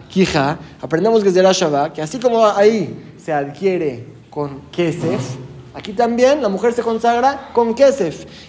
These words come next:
¿Y qué Kesef es aquí? Tnan, dice la Mishnah, Betilel, hombre en Betilel, dicen, "Bipruta o Bishvepruta". Alcanza con cualquier monedita que le des a la mujer para consagrarla. Entonces se entiende que Kesef es dinero, no es plata. La moneda de cobre también sirve para consagrar a una mujer.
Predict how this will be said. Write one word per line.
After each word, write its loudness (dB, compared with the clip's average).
¿Y -4
qué 0
Kesef 4
es 4
aquí? 0
Tnan, 2
dice 0
la 0
Mishnah, 0
Betilel, 0
hombre 2
en 2
Betilel, 4
dicen, 0
"Bipruta -2
o 2
Bishvepruta". -4
Alcanza 0
con 2
cualquier 2
monedita 0
que -4
le 2
des 2
a 0
la -2
mujer -4
para -2
consagrarla. -2
Entonces -16
se -14
entiende -8
que -12
Kesef -8
es -4
dinero, -4
no -2
es -4
plata. 0
La -10
moneda 0
de 4
cobre 6
también 2
sirve 0
para 2
consagrar -2
a 0
una -2
mujer. -2